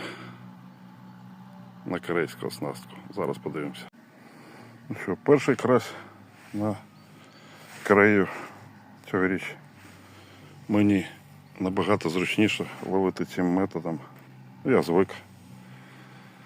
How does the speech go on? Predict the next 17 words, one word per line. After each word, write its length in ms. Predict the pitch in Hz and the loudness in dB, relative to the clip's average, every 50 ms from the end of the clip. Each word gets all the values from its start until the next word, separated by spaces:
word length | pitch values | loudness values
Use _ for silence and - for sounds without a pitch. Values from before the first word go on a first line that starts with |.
| - - - - - - - - - - - - | -20 -20 -20 -20 -20 -20 -20 -20 -20 -20 -10 -2
Покльовки 580 | - 95 85 101 120 120 104 90 - - 101 87 - - - - - - - - - - | 0 0 4 6 8 8 6 6 2 -2 -2 -2 -4 -8 -12 -14 -18 -20 -20 -12 -4 2
рідше, 480 | 95 120 127 - - - 135 127 - - | 4 4 4 4 2 0 0 -2 0 2
але 280 | 110 104 101 98 69 - - - | 4 6 6 6 4 4 0 2
карась, 300 | 95 98 101 95 - - - - - | 4 4 4 4 0 -6 -12 -10 -6
ну, 80 | 80 71 - - - - - - - | -6 -6 -8 -10 -18 -20 -14 -10 -10
тут 180 | 95 - - | -8 -4 -2
видно, 280 | 98 95 82 80 76 - - | -2 -2 -2 -2 -6 -6 -4
карась 240 | - 85 85 82 | -2 -2 -2 -2
такий 300 | - - - - - - - - - - - - - - - - - - - - - - - - - 90 | -4 -8 -12 -12 -12 -14 -14 -14 -16 -16 -18 -18 -16 -14 -14 -14 -14 -18 -20 -20 -20 -20 -20 -12 -4 2
гарний. 300 | 87 87 82 82 80 - - - - - - - - - - - - - - - - - - - - - - - - - - - - - - - - - - - - - - - | 2 2 2 2 -2 -10 -10 -14 -18 -20 -20 -20 -20 -20 -20 -20 -20 -20 -20 -20 -20 -20 -20 -20 -20 -20 -20 -20 -20 -20 -20 -20 -20 -20 -20 -20 -20 -20 -20 -20 -20 -20 -18 -14
Тепер, 300 | - - - 101 104 98 | -12 -4 2 2 4 4
думаю, 220 | 92 104 104 101 | 4 4 4 6
може, 280 | 95 95 90 80 92 92 | 6 6 4 4 2 2
і 40 | 82 | 0
коропа 420 | - - - 101 127 131 - 113 | 2 2 4 4 4 4 0 -4
спіймаю. 540 | - - 120 110 104 101 101 101 98 98 92 - - - - - - - - - - - - | -4 -2 0 2 2 4 2 2 0 -2 -6 -10 -14 -20 -20 -20 -20 -20 -20 -20 -18 -10 -4
Тісто, 500 | - 135 127 - - - 117 104 92 | 2 2 2 2 4 4 6 6 4